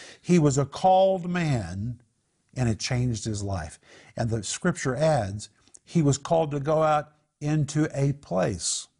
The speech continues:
The word place is the Greek word topos.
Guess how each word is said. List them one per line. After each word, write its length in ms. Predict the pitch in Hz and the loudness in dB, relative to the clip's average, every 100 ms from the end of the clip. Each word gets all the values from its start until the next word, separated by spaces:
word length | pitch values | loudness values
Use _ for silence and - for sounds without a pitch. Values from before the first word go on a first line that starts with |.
| _ _ _ _ _ _ _ _ - | _ _ _ _ _ _ _ _ -4
The 80 | 135 | 2
word 260 | 131 120 | 2 0
place 500 | - 190 143 135 - | 0 0 0 -4 -8
is 160 | 156 127 | -6 -2
the 100 | 127 | 0
Greek 280 | 139 135 127 | 2 0 0
word 180 | 120 | -2
topos. 640 | - 180 180 117 113 123 | 2 0 2 0 0 -2